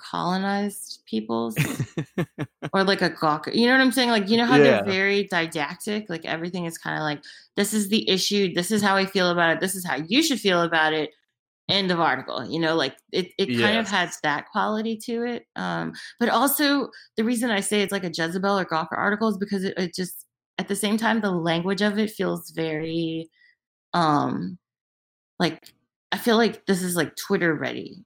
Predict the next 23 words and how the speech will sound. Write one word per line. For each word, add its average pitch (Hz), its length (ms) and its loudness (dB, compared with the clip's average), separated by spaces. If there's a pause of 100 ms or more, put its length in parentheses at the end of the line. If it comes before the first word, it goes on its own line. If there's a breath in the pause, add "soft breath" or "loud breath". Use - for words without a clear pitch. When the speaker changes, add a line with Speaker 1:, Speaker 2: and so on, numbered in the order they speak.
Speaker 1:
you 202 100 4
know? 240 160 6
<laughs> - 40 4
Like, - 400 4
it's 311 880 2
the 214 120 2 (120)
Twitter 233 320 4
Speaker 2:
<laughs> 190 40 0
Speaker 1:
ready 180 420 2
of, 165 180 0
like, 160 260 -4
the 160 80 -4
nineteen 151 440 -2
fifties. - 500 -8
Like, 143 140 -4
if 151 120 -8
there 160 120 4
were 175 100 4
Twitter 202 360 2
in 202 120 4
the 185 80 4
nineteen 160 460 0
fifties, 185 640 -2